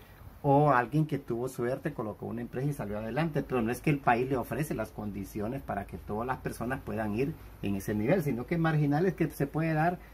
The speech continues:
en una o dos personas o en tres personas, pero que no es la generalidad. Tiene que ver con las condiciones sociales del país. La movilidad horizontal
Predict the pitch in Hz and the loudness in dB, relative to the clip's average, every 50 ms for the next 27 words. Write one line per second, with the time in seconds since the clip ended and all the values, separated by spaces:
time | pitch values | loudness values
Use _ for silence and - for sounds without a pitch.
0 | - - 135 120 113 135 151 170 170 160 139 123 123 139 139 - - 135 - - | -10 -6 -4 0 4 6 6 6 6 6 4 4 2 2 0 0 -2 -4 -2 -2
1 | - 131 131 123 107 101 104 104 95 - 127 - - 131 113 131 123 117 - - | -2 -2 -2 -2 -2 -4 -4 -6 -4 -4 -6 -4 -6 -6 -6 -6 -6 -6 -6 -6
2 | 110 107 98 - - 110 110 117 127 143 147 135 131 117 117 110 104 107 101 95 | -6 -6 -4 -4 -4 -4 -2 0 2 2 2 0 0 -2 -2 -2 -2 0 0 0
3 | 92 92 - 87 - - - - 160 180 160 143 139 139 143 143 139 120 117 113 | -2 -2 -4 -6 -8 -6 -2 0 2 2 2 2 2 2 2 0 0 -2 -4 -4
4 | - 113 104 98 95 113 110 110 117 110 110 98 92 95 98 101 98 92 101 - | -4 -6 -6 -4 -4 -4 -4 -4 -4 -4 -4 -4 -4 -4 -4 -4 -6 -6 -8 -8
5 | - - 113 135 165 - - - - - - - - - - - - - - - | -8 -6 -4 -4 -4 -4 -6 -10 -16 -16 -16 -16 -16 -16 -18 -18 -18 -18 -14 -4
6 | - 120 131 147 165 190 208 196 190 175 151 139 127 127 147 185 185 - - - | 2 6 6 8 8 6 6 6 6 6 6 4 4 4 2 0 -2 -6 -12 -18
7 | - - - - - - - - - - 165 156 143 143 139 - 120 110 101 92 | -20 -20 -20 -20 -20 -20 -20 -20 -4 4 6 6 6 6 4 2 -2 -4 -4 0
8 | - 151 147 143 110 92 | 4 6 6 6 4 2